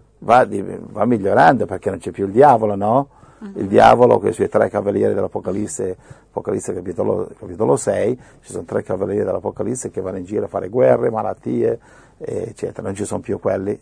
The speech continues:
Speaker 1: sono tutti all'inferno. Quindi il mondo, eh, mo-, migliorerà in co-, in continuazione, eh, verso quindici, questa gente che,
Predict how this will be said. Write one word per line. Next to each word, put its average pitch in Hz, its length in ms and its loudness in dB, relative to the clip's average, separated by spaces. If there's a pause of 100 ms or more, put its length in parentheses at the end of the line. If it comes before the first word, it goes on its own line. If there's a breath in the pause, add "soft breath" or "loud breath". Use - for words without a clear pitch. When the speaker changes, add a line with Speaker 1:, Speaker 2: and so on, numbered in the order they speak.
(120)
Speaker 1:
sono 101 240 -16
tutti 92 220 -14
all'inferno. 92 540 -16 (280 soft breath)
Quindi 113 220 -2
il 107 100 0
mondo, 156 460 4 (300 soft breath)
eh, 101 280 -2
mo-, 107 160 -4
migliorerà 131 920 6 (540)
in 101 140 -10
co-, - 200 -4
in 104 120 -8
continuazione, 113 880 -2
eh, 101 140 -10
verso 95 440 -6 (480)
quindici, 123 580 -6
questa 95 340 -8
gente 101 300 -6
che, 87 220 -10